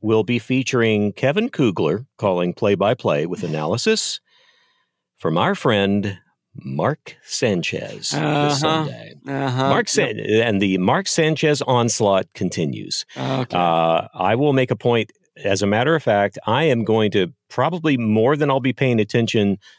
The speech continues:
Speaker 1: to actual football plays this Sunday.
Speaker 2: <laughs>
Speaker 1: I will be making note of every inane, ridiculous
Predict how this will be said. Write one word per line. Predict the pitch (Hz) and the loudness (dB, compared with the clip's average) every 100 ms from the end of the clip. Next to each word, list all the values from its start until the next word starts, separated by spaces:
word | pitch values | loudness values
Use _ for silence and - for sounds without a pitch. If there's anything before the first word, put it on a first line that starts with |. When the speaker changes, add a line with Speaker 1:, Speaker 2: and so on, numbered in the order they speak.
| - | -4
Speaker 1:
to | 117 101 | -2 0
actual | 107 110 110 98 | 0 0 0 0
football | - 104 - 90 | 2 0 2 -2
plays | - 87 80 80 - 82 | 0 0 0 -2 -6 -4
this | 87 - | -2 0
Sunday. | 85 76 80 80 - - | -2 0 0 0 -4 -18
Speaker 2:
<laughs> | - 226 | -18 -6
Speaker 1:
I | 92 107 | -2 2
will | 117 | 0
be | 95 98 | 2 2
making | 95 95 98 87 | 2 0 0 0
note | 87 85 - | 2 0 -2
of | 90 - - | -6 -6 -2
every | 117 113 131 135 - | -2 2 0 0 0
inane, | 101 90 87 87 101 117 123 - - | 0 0 2 2 2 2 0 -4 -2
ridiculous | 82 - 107 - 104 98 101 - | -2 -2 -4 0 2 2 0 -4